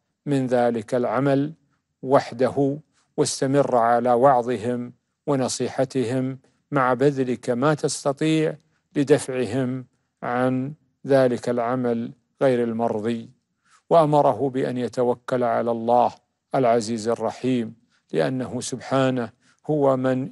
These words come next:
يعين العبد على مصالح دنياه وآخرته،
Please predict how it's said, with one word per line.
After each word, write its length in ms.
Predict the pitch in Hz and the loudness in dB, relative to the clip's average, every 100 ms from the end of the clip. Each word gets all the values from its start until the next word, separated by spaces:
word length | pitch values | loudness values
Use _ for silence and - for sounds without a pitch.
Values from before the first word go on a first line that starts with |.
| - | 0
يعين 400 | 143 131 160 156 | 0 2 0 -2
العبد 480 | 139 131 156 113 - _ _ _ - | 0 2 2 0 -20 _ _ _ -4
على 720 | 127 135 131 127 127 123 139 _ _ - | 0 2 2 2 2 0 -4 _ _ -4
مصالح 580 | 127 139 131 131 - | -2 2 2 0 -6
دنياه 480 | 123 123 127 123 110 | -8 -6 -4 -2 -2
وآخرته، 760 | 117 131 110 131 120 110 - | 0 0 -2 -4 -4 -4 -8